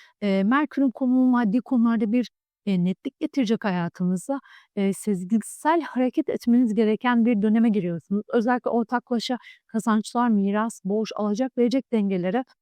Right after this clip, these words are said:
e, bu konulara dikkatli olmanız gereken bir hafta. Aşk hayatınızda il-, ilginç gelişmeler var. Mars'ın aslına geçişiyle birlikte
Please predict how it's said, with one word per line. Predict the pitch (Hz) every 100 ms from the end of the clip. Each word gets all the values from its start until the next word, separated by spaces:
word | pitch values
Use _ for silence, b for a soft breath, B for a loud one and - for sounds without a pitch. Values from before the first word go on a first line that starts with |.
| _ _ _ _ -
e, | 202 196 196
bu | 254
konulara | 320 269 233 247 202
dikkatli | 185 233 - -
olmanız | 220 220 190 180
gereken | 185 185 170 233 214
bir | 226
hafta. | 202 226 - -
Aşk | 233 -
hayatınızda | 247 254 254 254 240 254
il-, | 208 -
ilginç | 214 196 247 -
gelişmeler | 254 214 247 247 269 262
var. | 190
Mars'ın | 165 185 196 -
aslına | 196 - 214 208
geçişiyle | 196 - - 233 185
birlikte | 185 -